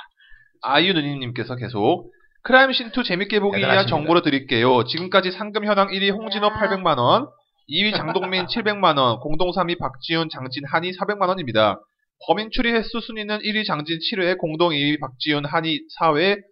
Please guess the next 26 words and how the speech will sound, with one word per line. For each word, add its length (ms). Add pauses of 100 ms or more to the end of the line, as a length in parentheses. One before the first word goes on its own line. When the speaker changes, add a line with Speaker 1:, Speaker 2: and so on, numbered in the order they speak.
(200)
Speaker 1:
공동 340
삼 160
위 60
홍진호, 380
장동민 460
삼 180
회입니다. 440 (400)
홍진호와 400
장동민이 500
범인이었을 600
때 100
역할을 360
잘 180
수행해서 520
범인의 340
승리로 360
끝나기 400
때문에 380 (540)
상금이 320
더 80
많습니다. 720 (300)
역으로 260
말하면 320
범인을 380
많이 280
하면 420